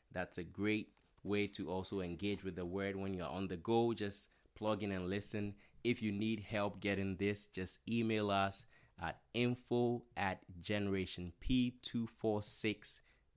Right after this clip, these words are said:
dot U S, and our team will be sure to help you out. All right, so let's get into it. This is reading the third chapter of Can God Use Me? And it's available everywhere books are sold.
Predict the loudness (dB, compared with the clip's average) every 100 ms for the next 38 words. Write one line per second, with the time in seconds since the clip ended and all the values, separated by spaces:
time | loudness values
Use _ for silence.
0 | -4 0 0 -2 _ -8 -2 0 -2 -8
1 | -12 -14 -18 _ _ -4 -2 -4 -2 -2
2 | 0 -2 -6 -8 -6 -6 -6 -6 -6 -8
3 | -10 -10 -14 -20 _ -20 -6 -2 4 6
4 | 4 2 2 2 2 -2 -16 _ _ _
5 | _ -20 _ 2 2 2 2 4 2 2
6 | 4 4 4 6 6 4 -2 -18 -4 -2
7 | 0 0 2 2 2 2 -2 -6 -12 -2
8 | 2 2 2 2 2 2 -2 -2 -6 -8
9 | -6 -6 -6 -4 0 0 -2 -4 _ -8
10 | -4 -4 -4 -8 -6 -4 -6 -8 _ _
11 | _ -10 -8 -6 0 2 2 0 -2 -2
12 | 0 0 0 -2 -2 -4 -4 -10 -10 -8
13 | -6 -6 -8 -12